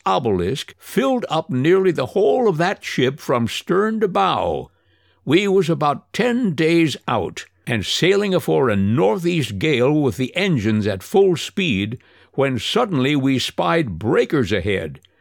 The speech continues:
and our captain saw we was about to run on a bank. Now, if we hadn't had an obelisk on board, we might have sailed over that bank, but the captain knew that with an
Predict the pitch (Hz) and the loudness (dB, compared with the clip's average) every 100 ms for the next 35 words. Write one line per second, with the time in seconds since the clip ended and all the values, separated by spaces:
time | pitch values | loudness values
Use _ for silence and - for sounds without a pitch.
0 | _ 104 120 240 247 180 196 - 117 117 | _ -4 -2 0 -2 -2 -4 -4 -4 -2
1 | - 175 120 120 127 110 101 185 208 196 | 0 0 2 -2 -4 -4 -2 0 0 0
2 | 170 151 160 160 139 135 151 147 147 123 | 0 -2 -4 0 0 2 0 -2 -2 -2
3 | 104 151 87 71 - _ _ _ _ _ | -2 -2 -2 -10 -20 _ _ _ _ _
4 | - 139 87 80 _ _ _ _ _ - | -2 -2 -2 -6 _ _ _ _ _ -8
5 | 110 220 208 170 190 151 151 156 127 190 | -4 0 0 0 0 -2 0 0 -2 -4
6 | 220 175 131 120 - 135 120 113 143 170 | -2 0 0 0 -2 0 0 2 2 2
7 | 147 156 143 185 160 - 160 165 156 - | 2 0 0 -2 -4 -2 0 2 0 0
8 | 240 226 127 95 85 85 80 64 - _ | 0 2 0 0 -4 -4 -6 -6 -14 _
9 | _ _ _ 123 98 92 90 208 - - | _ _ _ -6 -6 -8 -6 -6 -6 -2
10 | 180 139 143 117 127 98 98 101 104 | -2 0 2 2 2 0 0 -2 -4